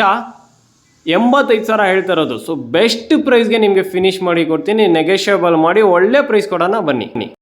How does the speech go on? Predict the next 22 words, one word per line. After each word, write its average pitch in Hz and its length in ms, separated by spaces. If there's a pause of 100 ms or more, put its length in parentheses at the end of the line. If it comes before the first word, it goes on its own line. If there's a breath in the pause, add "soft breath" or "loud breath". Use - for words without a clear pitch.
(420)
ಟೂ 294 260
ತೌಸಂಡ್ 247 640
ಫೋರ್ಟೀನ್ 254 500
ಮಾಡಲ್ 226 800
ಸಿಂಗಲ್ 226 500
ಓನರ್ 190 800
ಪೆಟ್ರೋಲ್ 240 520
ವೇರಿಯಂಟ್ 208 400 (140)
Volkswagen 233 600
Polo. 233 540 (580 loud breath)
ಇದು 208 200
ಎಚ್ 180 340
ಆರ್ 277 140
ರಿಜಿಸ್ಟ್ರೇಷನ್ 214 640
ಇರೋದು. 185 340
ನಿಮ್ಗೆ 190 320
ಎಲ್ಲ 220 480
ಕರ್ನಾಟಕ 214 540
ನಾವು 190 300
ಪಾಸಿಂಗ್ 185 380
ಮಾಡಿ 165 240
ಕೊಡ್ತೀವಿ. 151 840